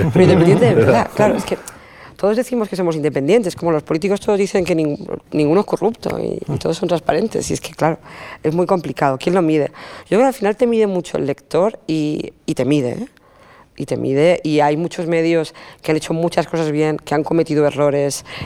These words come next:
Speaker 1: eh, y eran evidentes o no que esos errores eran porque sus vínculos con determinados sectores o tal,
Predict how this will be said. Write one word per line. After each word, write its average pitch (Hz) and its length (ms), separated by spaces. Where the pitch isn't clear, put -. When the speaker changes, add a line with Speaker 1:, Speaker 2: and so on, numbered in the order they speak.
Speaker 1:
eh, 139 480
y 156 200
eran 156 240
evidentes 214 600
o 190 40
no 180 160
que 170 100
esos 156 120
errores 160 300
eran 156 120
porque 151 140
sus 143 240
vínculos 156 480
con 151 100
determinados 147 520
sectores 147 560
o - 20
tal, 220 240